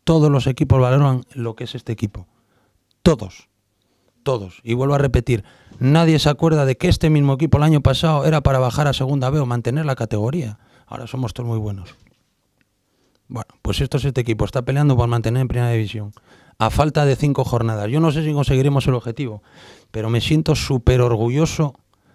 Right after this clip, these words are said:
de estos futbolistas. Súper orgulloso. Súper orgulloso.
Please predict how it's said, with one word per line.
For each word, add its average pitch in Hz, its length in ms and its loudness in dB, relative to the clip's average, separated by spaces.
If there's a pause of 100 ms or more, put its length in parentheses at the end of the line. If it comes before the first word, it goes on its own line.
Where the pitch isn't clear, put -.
(120)
de 113 200 2
estos - 260 -2
futbolistas. 110 760 -2 (760)
Súper 127 500 0
orgulloso. 123 640 2 (800)
Súper 123 340 2
orgulloso. 120 720 0